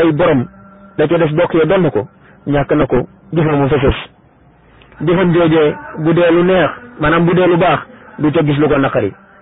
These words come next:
Waaye bu dee safaan, wal yaasu billah. Mbokk julli dinañ ci bàyyi xel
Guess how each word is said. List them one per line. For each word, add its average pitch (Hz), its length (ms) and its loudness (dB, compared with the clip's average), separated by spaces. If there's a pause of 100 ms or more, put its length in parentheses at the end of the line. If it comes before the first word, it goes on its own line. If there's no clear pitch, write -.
(220)
Waaye 147 260 2
bu 151 160 0
dee 156 200 2
safaan, 156 360 -2 (160)
wal 131 160 0
yaasu 123 260 0
billah. 110 240 0 (1080)
Mbokk 147 260 0
julli 151 240 2
dinañ 151 240 2
ci 151 80 0
bàyyi 147 240 2
xel 120 220 0